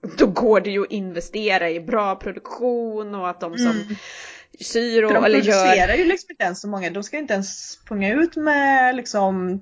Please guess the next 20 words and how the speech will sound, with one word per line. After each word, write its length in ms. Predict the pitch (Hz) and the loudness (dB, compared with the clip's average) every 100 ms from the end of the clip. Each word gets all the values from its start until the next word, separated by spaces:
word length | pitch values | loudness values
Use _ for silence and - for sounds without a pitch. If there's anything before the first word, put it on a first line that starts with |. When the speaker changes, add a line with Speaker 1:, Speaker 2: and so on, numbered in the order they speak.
| - | -4
Speaker 2:
tre 220 | 190 175 | 0 0
väskor 320 | 185 - 170 | 0 -4 -4
i 40 | 175 | -2
minuten. 480 | 175 185 233 254 330 | 2 0 2 2 4
Speaker 1:
Nej, 340 | 339 359 359 | 4 6 6
jag 80 | 339 | 4
menar 240 | 330 330 | 2 2
det. 120 | 285 196 | 2 2
Och 40 | |
då 100 | 220 | 2
borde 380 | 220 262 226 247 | 0 0 2 2
man 160 | 294 277 | 2 2
ju 60 | |
verkligen 380 | 262 240 285 277 | 2 0 -2 -4
kunna 200 | 262 208 | -2 -2
ha 500 | 202 165 165 160 - | 0 0 0 -2 -4
schyssta 360 | - 208 - 220 | -6 -8 -4 -4
arbetsförhållanden 800 | 160 175 190 185 170 175 175 165 | -4 -6 -6 -4 -4 -4 -4 -8
och 100 | 160 | -4
bra, 460 | 180 175 170 165 | -2 0 0 -2